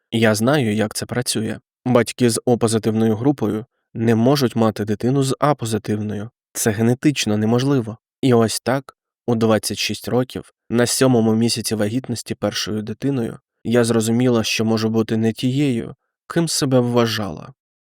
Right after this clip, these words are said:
А перед початком відео я хотів би попросити вас підписатись, якщо подобаються наші відео. Вам не важко, а нам приємно. Дякую. Мене звуть Олівія, і я завжди була несподіваною дитиною в нашій родині.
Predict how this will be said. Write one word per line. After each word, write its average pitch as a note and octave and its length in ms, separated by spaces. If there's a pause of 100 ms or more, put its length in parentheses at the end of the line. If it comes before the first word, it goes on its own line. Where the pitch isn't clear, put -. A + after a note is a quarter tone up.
(160)
А B2 140
перед A2 260
початком A2+ 480
відео C3 300
я E3 160
хотів F#3+ 340
би D#3+ 120
попросити - 500
вас G#2+ 160
підписатись, - 680
якщо D#3+ 260
подобаються C3+ 580
наші A2+ 360
відео. G2+ 380 (200)
Вам A2 260
не A2 80
важко, D#3 360
а E3+ 40
нам G3 220
приємно. G#2+ 540 (280)
Дякую. A#2+ 480 (500)
Мене B2+ 340
звуть C#3 320
Олівія, A#2 640 (420)
і B2+ 80
я A#2 200
завжди C3 420
була C3+ 260
несподіваною A#2 760
дитиною C3+ 460
в A#2+ 80
нашій A2+ 320
родині. A2 440